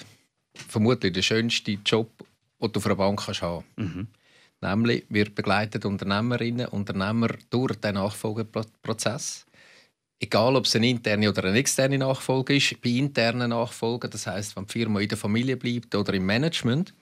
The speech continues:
Speaker 1: tun wir den ganzen Prozess strukturieren, von A bis Z. Ähm, vom ersten Gespräch in der Familie bis zum Closing quasi.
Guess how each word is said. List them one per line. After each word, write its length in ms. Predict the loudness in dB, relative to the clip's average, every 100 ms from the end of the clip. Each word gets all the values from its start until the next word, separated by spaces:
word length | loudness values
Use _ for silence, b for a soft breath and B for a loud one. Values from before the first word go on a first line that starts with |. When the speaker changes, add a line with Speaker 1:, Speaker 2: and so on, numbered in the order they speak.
| b b b b b
Speaker 1:
tun 120 | -2
wir 40 | 0
den 80 |
ganzen 300 | 2 0 0
Prozess 360 | -4 -4 -2 0
strukturieren, 680 | -2 -2 -6 -4 -2 -2 -4
von 140 | -4
A 40 | -2
bis 240 | -4 -4
Z. 220 | -2 -2 -4 -20 B B B B B B _
Ähm, 400 | -6 -6 -6 -10 -14
vom 180 | -4 2
ersten 320 | 4 2 0
Gespräch 460 | -2 2 4 4
in 80 | 0
der 80 | 0
Familie 400 | 2 2 4 2
bis 260 | 4 2 2
zum 160 | 0
Closing 480 | 2 2 2 -2 -2
quasi. 480 | -2 -2 -2 -4